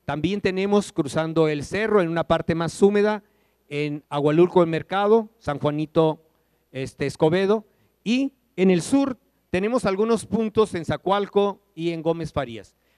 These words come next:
Pero como ven, en verde también encontramos poblaciones menores a veinticinco picudos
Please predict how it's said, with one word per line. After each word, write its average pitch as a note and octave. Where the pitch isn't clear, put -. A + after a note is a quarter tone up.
Pero D#3+
como E3+
ven, C4+
en D3+
verde A3
también D#3
encontramos F#3+
poblaciones E3
menores D#3
a E3
veinticinco F3
picudos F#3